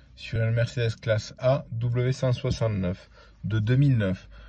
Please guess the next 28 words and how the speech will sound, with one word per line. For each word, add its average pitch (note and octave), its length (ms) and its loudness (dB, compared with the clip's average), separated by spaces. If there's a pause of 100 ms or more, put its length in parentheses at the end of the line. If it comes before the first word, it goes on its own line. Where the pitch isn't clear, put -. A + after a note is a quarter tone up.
(180)
Pour A#2 160 -2
savoir D#3+ 300 8
l'année D#3 200 4
d'un D3 160 4
véhicule, C#3 420 0
c'est B2+ 180 -4
très B2+ 180 -2
simple. G2+ 400 -4
Il A#2 100 -2
vous B2 100 0
suffit C3 340 -4
de C#3+ 80 2
regarder B2+ 420 4
le C3+ 100 12
gravage B2 640 10 (380)
qui A2 100 -2
se G#2+ 140 0
trouve C3 600 4
sur A2 300 2
les, G#2+ 240 8
euh, G2 340 6
sur G#2 200 0
les G#2 120 6
vitres G#2+ 300 2
latérales A2 400 6
du G#2+ 140 4
véhicule. G#2+ 500 4 (480)
Donc, B2 240 6